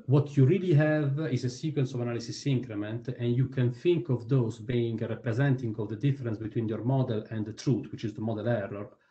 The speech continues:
as long as the analysis is, is really a good reproduction of the truth, which is not the case. In reality, you have a mix of, uh,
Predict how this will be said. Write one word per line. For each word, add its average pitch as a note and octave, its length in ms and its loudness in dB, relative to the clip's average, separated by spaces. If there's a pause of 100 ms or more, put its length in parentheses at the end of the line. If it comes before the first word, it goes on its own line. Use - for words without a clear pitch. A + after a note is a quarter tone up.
(120)
as D3 240 4
long C3 260 4
as A#2 260 2
the A2+ 80 -2
analysis A#2 460 -2
is, A2+ 200 -4 (300)
is - 280 -4
really A#2+ 440 4
a - 40 -8
good G#2 260 -4
reproduction G2+ 440 -10
of G2 80 -6
the F#2 60 -10
truth, G#2 140 -6
which G2 180 -4
is A2+ 160 -2
not A2 160 -4
the - 80 -8
case. - 460 -10
In B2 80 -2
reality, B2 480 4
you A2+ 120 0
have A2+ 120 0
a G#2+ 60 -2
mix C3 480 4
of, G#2 380 -6 (800)
uh, G#2 280 -4